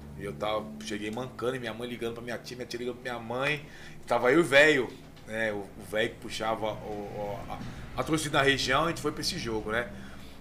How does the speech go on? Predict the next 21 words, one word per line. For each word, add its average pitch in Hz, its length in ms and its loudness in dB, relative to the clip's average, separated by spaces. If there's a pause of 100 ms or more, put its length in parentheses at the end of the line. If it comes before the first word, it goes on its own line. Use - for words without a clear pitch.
(120)
Esse 110 260 -6
jogo 131 920 -2 (160)
eu 107 160 -6
vi 110 400 -6
azedar, 117 480 -4
mano. 101 220 -10 (200)
Falei, 95 280 -20
vixe, 104 360 -10
agora 101 680 -6
vai 113 160 -6
sair 120 200 -8
ninguém 139 240 -12
daqui. 120 380 -10 (600)
Entendeu? 104 260 -4
O - 20 -2
barato 101 340 -4
tava 110 360 -2
louco. 101 480 -4
Acho - 100 -12
que - 60 -16
foi, 113 200 -2